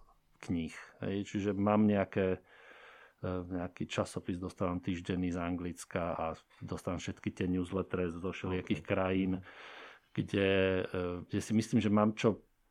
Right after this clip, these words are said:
Speaker 1: čo čítať, čo ma po-, a môže inšpirovať k tomu, čo vydávať, ale ja sa tako angažujem aj v, v tom, ako funguje knižný trh na Slovensku ako taký, práve tým, že máme toto postavenie rozkročené, som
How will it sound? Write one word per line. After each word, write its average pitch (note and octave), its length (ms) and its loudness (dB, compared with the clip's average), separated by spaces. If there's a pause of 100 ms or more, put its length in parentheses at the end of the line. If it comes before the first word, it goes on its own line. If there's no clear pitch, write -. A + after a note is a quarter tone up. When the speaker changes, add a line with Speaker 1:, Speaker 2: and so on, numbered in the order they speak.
(140)
Speaker 1:
čo A2+ 160 2
čítať, A2+ 560 4
čo A#2+ 160 4
ma G2+ 300 4 (100)
po-, A#2 220 4
a G#2+ 100 4
môže A2 260 4
inšpirovať G#2+ 520 4
k - 20 -6
tomu, G#2 160 4
čo F#2+ 140 4
vydávať, B2 640 8
ale A2 400 8 (720)
ja G#2 240 4
sa A2 180 6 (640)
tako - 300 -8
angažujem G#2 680 4
aj F#2+ 240 2
v, - 80 -16 (1400)
v - 60 -20 (100)
tom, G2 320 2
ako F#2+ 240 -4
funguje G2 400 0
knižný G2+ 240 -2
trh F2+ 220 -4
na F#2+ 100 0
Slovensku G2 400 -4
ako - 160 -6
taký, F#2+ 320 -2
práve F#2+ 320 0
tým, F#2+ 240 -2
že G2+ 80 -2
máme F#2+ 240 -2
toto - 320 -4
postavenie F#2+ 640 -2
rozkročené, F#2+ 720 -2
som F2+ 400 -6